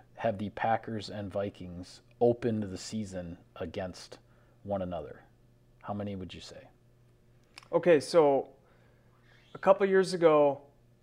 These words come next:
Speaker 2: was it when it was at Minnesota? That was the first time the Packers had ever opened in Minnesota. I'm trying to remember how that worked.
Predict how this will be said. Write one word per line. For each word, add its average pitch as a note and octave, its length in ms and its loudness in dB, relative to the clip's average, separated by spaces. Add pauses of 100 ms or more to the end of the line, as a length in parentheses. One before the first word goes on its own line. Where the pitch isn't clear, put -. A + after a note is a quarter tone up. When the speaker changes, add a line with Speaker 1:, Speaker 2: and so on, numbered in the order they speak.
Speaker 2:
was D3+ 200 -2
it E3 80 2
when D#3+ 120 4
it D#3+ 40 6
was C#3+ 160 2
at C#3+ 240 6
Minnesota? D#3+ 520 2
That D3 160 4
was C3+ 100 -2
the B2+ 80 -6
first - 380 -4
time D#3+ 160 -4
the C#3 80 -6
Packers C#3+ 320 -2
had C#3+ 100 -4
ever C3+ 240 -2
opened D#3 320 -2
in D#3 80 0
Minnesota. D#3 480 -4
I'm C3+ 80 -4
trying C#3+ 220 -4
to C3 80 -4
remember B2 300 -8
how B2 100 -6
that A2 160 -4
worked. A2 320 -8